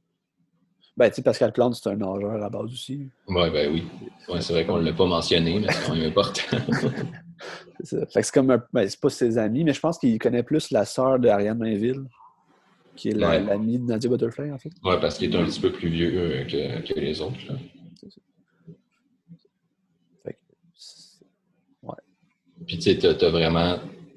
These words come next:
Speaker 2: puis dans, dans, dans les personnages, t'as vraiment un... une espèce de casting varié, là, dans le sens que t'as, bon, la, la, tu sais, dans l'équipe de relais, là, t'as la plus vieille nageuse, que,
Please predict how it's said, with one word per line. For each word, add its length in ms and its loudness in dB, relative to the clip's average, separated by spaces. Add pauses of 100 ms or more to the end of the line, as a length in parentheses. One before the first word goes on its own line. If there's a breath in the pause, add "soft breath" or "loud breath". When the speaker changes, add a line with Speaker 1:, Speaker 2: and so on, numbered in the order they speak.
(100)
Speaker 2:
puis 240 -14 (380)
dans, 360 0
dans, 300 0
dans 160 0
les 120 2
personnages, 540 0
t'as 80 -2
vraiment 240 -2
un... 240 0
une 260 -6 (1000 soft breath)
espèce 240 2
de 80 6
casting 540 0
varié, 360 2
là, 120 0
dans 120 -2
le 60 -4
sens 320 -4
que 100 -2
t'as, 320 2
bon, 200 2
la, 320 2
la, 460 -2
tu 100 -10
sais, 80 -4
dans 100 2
l'équipe 320 2
de 100 4
relais, 320 4
là, 120 2
t'as 140 2
la 120 4
plus 220 -2
vieille 280 4
nageuse, 840 0
que, 300 -2